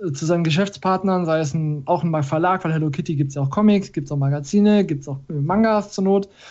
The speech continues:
Dann geht man zu einem Musiklabel, weil man kennt die ja auch, weil Hello Kitty hat da vielleicht auch mal Musik gebraucht für eine Werbung oder so, dann sammelt man die zusammen und sucht sich dann halt ein Studio, das das macht.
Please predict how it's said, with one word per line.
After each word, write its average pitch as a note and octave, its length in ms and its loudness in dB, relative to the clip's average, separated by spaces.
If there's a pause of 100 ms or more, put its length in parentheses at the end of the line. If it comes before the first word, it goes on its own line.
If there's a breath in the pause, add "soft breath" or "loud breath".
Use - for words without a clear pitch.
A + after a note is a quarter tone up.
(500 loud breath)
Dann E3 100 -2
geht F#3 200 2
man E3+ 180 0
zu C#3 100 -6
einem E3 120 -2
Musiklabel, G3+ 1040 4
weil E3+ 440 0
man D#3+ 180 -8
kennt D#3+ 220 -2
die D#3 60 0
ja D3 140 2
auch, F#3 220 2
weil D#3 100 0
Hello D3+ 160 0
Kitty D#3+ 240 -4
hat D#3 120 0
da D3 60 -2
vielleicht C#3 220 0
auch F3+ 80 2
mal G3+ 120 4
Musik F#3+ 240 2
gebraucht E3+ 340 0
für - 60 -6
eine D#3 120 -4
Werbung A3 380 2
oder A3 200 2
so, G#3+ 260 2
dann F3 220 -2
sammelt F3 280 -2
man E3 120 -2
die F#3+ 100 -4
zusammen A3+ 340 0
und F#3+ 100 2
sucht G3 160 -8
sich G3+ 100 -6
dann F#3+ 160 -2
halt F3+ 180 -4
ein F#3 60 -2
Studio, F#3 320 0
das D3 140 2
das D3 120 -2
macht. C3+ 220 -2